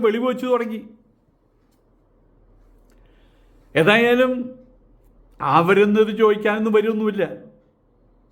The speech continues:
അപ്പം ഇങ്ങനെയുള്ള ചില ആൾക്കാരുണ്ട്, ഞങ്ങളങ്ങ് ട്രംപിനോട് പറയും, അതിവിടെ ക്രിസ്ത്യാനികൾ. ഇവിടെയുള്ള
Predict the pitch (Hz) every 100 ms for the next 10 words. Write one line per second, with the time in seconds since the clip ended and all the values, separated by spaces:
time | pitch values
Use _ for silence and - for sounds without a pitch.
0 | _ _ _ _ _ _ _ _ _ 165
1 | 180 180 202 262 269 262 254 247 233 240
2 | 226 214 214 240 233 220 202 202 208 240
3 | 240 240 202 185 185 - _ _ _ _
4 | - 196 214 202 180 165 190 175 151 123
5 | 127 - _ _ _ _ _ _ _ _
6 | _ _ _ _ _ - 208 233